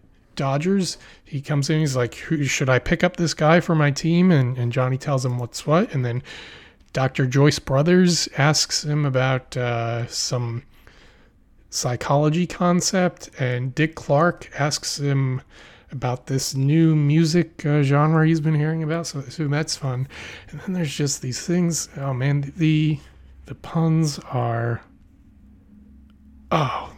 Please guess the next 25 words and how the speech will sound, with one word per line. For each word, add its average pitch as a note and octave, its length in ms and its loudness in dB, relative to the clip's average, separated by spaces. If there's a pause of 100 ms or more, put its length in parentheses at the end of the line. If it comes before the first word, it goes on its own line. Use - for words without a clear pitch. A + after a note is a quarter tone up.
they B2 200 -4
are, A2+ 480 -6 (640)
they, D#3 440 -6 (260)
they B2+ 400 0
are, A#2+ 460 -4 (1700)
they, C3 540 -4
they C3+ 360 -2
just B2 360 -4
delighted B2 500 -2
me A#2+ 140 -4
to B2 180 -8
no A#2+ 280 -4
end. A#2+ 440 -4 (680)
Uh, A#2+ 440 -6
one C#3+ 640 0 (180)
that, B2+ 380 -2 (160)
um, A#2 440 -6 (300)
was C#3 120 0
actually D3+ 380 0
recycled C3+ 720 0
in A#2+ 120 -2
the A#2 60 -4
Naked B2 360 -6
Gun B2+ 220 0
movie. A2+ 480 -4